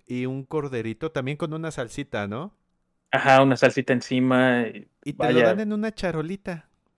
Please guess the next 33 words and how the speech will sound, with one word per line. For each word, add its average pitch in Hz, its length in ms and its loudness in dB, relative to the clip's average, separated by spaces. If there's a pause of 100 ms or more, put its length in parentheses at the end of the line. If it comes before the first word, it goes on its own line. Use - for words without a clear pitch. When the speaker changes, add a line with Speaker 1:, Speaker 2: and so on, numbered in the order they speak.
(200)
Speaker 1:
Pum. 254 300 0
Speaker 2:
Ajá. 180 380 2 (640)
Speaker 1:
¿Qué 226 160 -4
quieres? 214 600 0
Tal, 202 360 0 (320)
ahorita 180 360 0
te 165 160 0
lo 143 120 4
doy, 143 180 2
pum, 226 320 -6
pum, 208 220 -4
pum, 214 320 -4
refresco, 180 760 -2 (140)
ahí 165 200 4
agárralo, 185 720 2
son 175 280 -4
tanto, 165 540 -2
y 120 140 -6
ya, 185 240 -4 (100)
rapidito 160 640 0
Speaker 2:
Y, 135 60 -2
Speaker 1:
te 156 100 0
atendía. 135 480 2
Speaker 2:
y 131 40 8
barato, 127 580 8 (100)
y 127 120 0
barato 123 480 4
también, 120 380 -2
recuerdo, 127 440 2
creo 131 160 -8
que 156 120 -4
pagamos 123 460 -4
como 110 640 -4